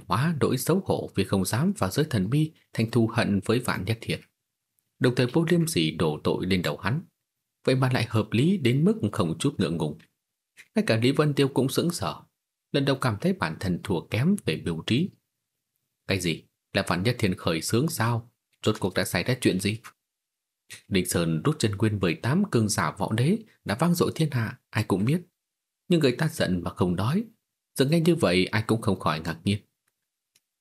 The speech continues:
Nếu thật sự là Vạn Nhất Thiên giở trò, thì đúng là gậy ông đập lưng ông, rồi đá đập chân mình. "Ta thấy không đến mức đó, hãm hại đối thủ, khiến đối phương nhân cơ hội tiến vào siêu phàm nhập thánh.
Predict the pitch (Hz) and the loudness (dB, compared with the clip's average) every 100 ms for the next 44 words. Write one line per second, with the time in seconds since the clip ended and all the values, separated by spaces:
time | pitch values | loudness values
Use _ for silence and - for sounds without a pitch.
0 | _ 95 87 90 92 92 - 90 85 82 | _ 0 4 4 2 -2 -2 -2 -2 -4
1 | 95 120 127 101 92 - 82 78 - 90 | -2 -2 -2 0 0 0 -2 -2 -4 -6
2 | 92 - _ _ _ - 107 107 - 120 | -6 -16 _ _ _ 2 4 4 2 0
3 | 143 180 113 98 _ - 101 95 80 - | 2 2 0 -4 _ 0 0 0 -2 -2
4 | 95 - 113 117 - _ - 104 113 170 | -2 0 -2 -4 -8 _ 0 2 2 0
5 | 143 - 147 151 110 104 _ _ _ _ | -2 -2 0 2 0 -2 _ _ _ _
6 | _ _ _ _ - _ _ _ - 90 | _ _ _ _ -20 _ _ _ -4 -2
7 | - 92 101 - 87 90 104 104 98 120 | 0 2 2 2 0 2 0 -2 -2 0
8 | 160 - _ _ _ - 123 123 113 113 | -2 -8 _ _ _ -4 -2 0 0 2
9 | 175 135 80 85 - _ _ - 101 107 | 0 0 0 0 -2 _ _ 0 4 4
10 | 110 107 104 90 92 90 - 92 90 85 | 4 2 2 2 2 0 0 0 2 0
11 | - 123 180 - 82 82 - 131 - 85 | 0 0 2 0 -2 -2 0 0 0 -4
12 | 82 - 104 151 | -4 -4 -2 -2